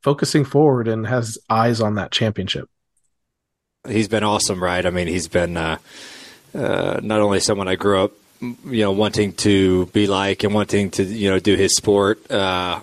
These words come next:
Speaker 2: you know, obviously getting me started in, in racing, supporting me along the way, opened a lot of doors for me. Um, and then for him to still be, you know, supportive,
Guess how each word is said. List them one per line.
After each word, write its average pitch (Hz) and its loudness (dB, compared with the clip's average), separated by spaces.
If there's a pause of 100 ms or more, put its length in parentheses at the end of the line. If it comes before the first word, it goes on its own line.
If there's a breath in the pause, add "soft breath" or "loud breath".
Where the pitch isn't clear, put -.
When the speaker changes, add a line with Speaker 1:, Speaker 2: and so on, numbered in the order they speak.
(140)
Speaker 2:
you 98 -2
know, 95 2 (240)
obviously 95 -2
getting 104 -2
me 92 0
started 92 0
in, 90 -2
in 95 -4
racing, 92 0 (300)
supporting 104 -2
me 101 -2
along 95 0
the 95 -2
way, 98 2
opened 98 0
a 90 2
lot 95 0
of 87 -6
doors 92 2
for - -8
me. 90 -2 (640 loud breath)
Um, 90 -4 (520 loud breath)
and 110 0
then 113 0
for 113 2
him 127 2
to 107 -6
still 120 4
be, 110 2
you 107 -2
know, 95 0
supportive, 104 0